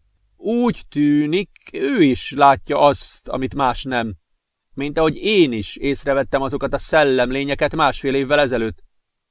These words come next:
Hát, nem lesz könnyű élete, az biztos.”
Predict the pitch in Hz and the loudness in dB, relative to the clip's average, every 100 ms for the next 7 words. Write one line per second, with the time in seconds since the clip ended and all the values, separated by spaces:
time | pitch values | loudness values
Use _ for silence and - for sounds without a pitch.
0 | _ _ _ 156 160 156 151 _ _ - | _ _ _ 2 4 4 2 _ _ -6
1 | 151 180 143 123 - - 139 120 117 117 | 0 2 4 2 0 -8 -4 -4 -4 -2
2 | 123 117 110 117 107 _ - 131 117 127 | 0 0 -2 -4 -8 _ -2 -2 -2 -4
3 | - 104 - | -6 -12 -12